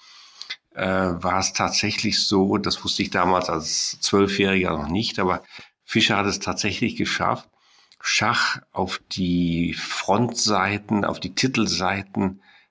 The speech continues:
der Weltpresse zu bringen und, äh, auch bei der New York Times. Und das, obwohl damals ein Präsidentschaftswahlkampf lief.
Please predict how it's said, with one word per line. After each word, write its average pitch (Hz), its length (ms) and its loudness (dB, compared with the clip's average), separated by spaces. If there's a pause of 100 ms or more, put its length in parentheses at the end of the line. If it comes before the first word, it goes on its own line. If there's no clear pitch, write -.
(220)
der 85 160 0
Weltpresse 98 560 -2
zu 80 240 -4
bringen - 540 -8
und, 82 320 -2
äh, - 120 -4
auch - 360 -4
bei 98 160 0
der 95 100 4
New 98 160 6
York 98 300 4
Times. - 640 0
Und 82 240 -4
das, 110 180 2
obwohl 98 720 4 (440)
damals 90 440 2
ein 90 100 0
Präsidentschaftswahlkampf 90 1300 0
lief. - 440 -10